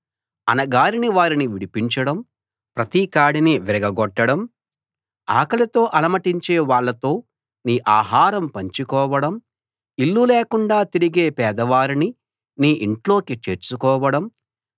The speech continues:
దిగంబరిగా నీకెవరైనా కనిపిస్తే వాడికి బట్టలు ఇవ్వు. నీ సొంత బంధువులకు నీ ముఖం చాటెయ్యవద్దు. అప్పుడు నీ వెలుగు ఉదయకాంతిలాగా ఉదయిస్తుంది. నీ ఆరోగ్యం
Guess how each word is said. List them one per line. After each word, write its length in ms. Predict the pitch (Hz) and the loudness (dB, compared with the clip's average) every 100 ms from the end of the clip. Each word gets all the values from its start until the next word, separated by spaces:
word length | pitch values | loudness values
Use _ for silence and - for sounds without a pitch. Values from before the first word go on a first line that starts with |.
| - | -8
దిగంబరిగా 760 | 104 113 127 185 233 220 220 220 | -2 0 0 2 2 2 2 2
నీకెవరైనా 840 | 208 165 170 120 143 165 170 156 | 0 0 0 -2 0 0 2 0
కనిపిస్తే 760 | 127 110 104 135 127 - 156 254 _ _ _ 113 | -2 -8 -6 -6 -6 -2 -2 -4 _ _ _ 0
వాడికి 360 | 127 120 113 | 2 2 -2
బట్టలు 440 | 98 95 - 180 202 | -4 -6 -4 -2 -2
ఇవ్వు. 500 | 214 180 147 110 92 _ _ _ _ - | -2 -6 -6 -12 -12 _ _ _ _ -2
నీ 180 | 120 117 | 0 0
సొంత 340 | - 131 160 | 0 -2 0
బంధువులకు 840 | 240 131 160 214 214 196 - 147 240 _ _ 123 | 0 2 0 2 2 0 0 -4 -4 _ _ 0
నీ 140 | 131 | 2
ముఖం 340 | 110 104 175 | 0 0 -2
చాటెయ్యవద్దు. 1040 | 214 175 147 143 185 190 170 127 107 104 82 _ _ _ _ - | -2 0 0 0 -2 0 0 -2 -4 -8 -8 _ _ _ _ -4
అప్పుడు 380 | 107 113 139 117 | -4 -2 0 0
నీ 220 | 110 107 | 2 0
వెలుగు 460 | 101 123 143 143 214 _ _ - | 0 0 0 -2 -4 _ _ -6
ఉదయకాంతిలాగా 1000 | 107 104 190 196 190 196 190 180 175 190 | -2 2 2 2 0 0 0 0 2 0
ఉదయిస్తుంది. 840 | 208 160 139 127 - 117 107 95 90 _ _ _ _ - | 0 -4 -4 -6 -6 -8 -8 -8 -14 _ _ _ _ -4
నీ 160 | 113 120 | -2 0
ఆరోగ్యం 680 | 104 110 160 196 143 139 180 | 2 2 2 0 -2 -4 -4